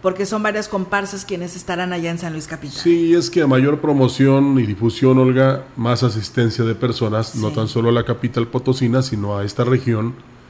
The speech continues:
Speaker 2: que tiene muy acendrada esta costumbre, estas costumbres y estas tradiciones, ¿verdad? Entonces es fundamental que se dé la información completa y concreta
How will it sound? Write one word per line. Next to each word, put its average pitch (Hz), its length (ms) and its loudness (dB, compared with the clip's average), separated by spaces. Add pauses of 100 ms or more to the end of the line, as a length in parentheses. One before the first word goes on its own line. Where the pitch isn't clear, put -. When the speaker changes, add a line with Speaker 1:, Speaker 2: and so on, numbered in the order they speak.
(140)
Speaker 2:
que 104 80 -2
tiene 123 240 4
muy 135 160 6
acendrada 120 580 2
esta 123 360 -2
costumbre, 120 600 -2
estas 131 240 -4
costumbres 120 500 0
y 117 40 -2
estas 107 260 -6
tradiciones, 123 760 -2 (320)
¿verdad? 117 280 -2 (280)
Entonces 135 320 0
es 156 140 -2
fundamental 139 880 2 (400)
que 113 680 0
se 113 140 -2
dé 127 120 2
la 160 100 4
información 123 640 0
completa 131 640 2
y 120 60 -2
concreta 120 680 -2